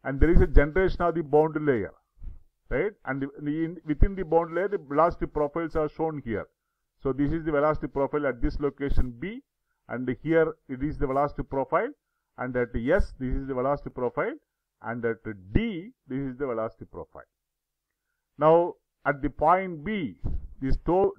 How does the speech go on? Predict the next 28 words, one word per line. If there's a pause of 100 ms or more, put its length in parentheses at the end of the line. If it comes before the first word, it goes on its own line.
dou (180)
D
P
by
D
X
is
less (100)
than
zero. (580)
At
the
point
C, (400)
the (120)
P
minimum. (300)
So
the
D, (200)
actually (100)
P
is
mini-,
pr-,
pressure
is
minimum,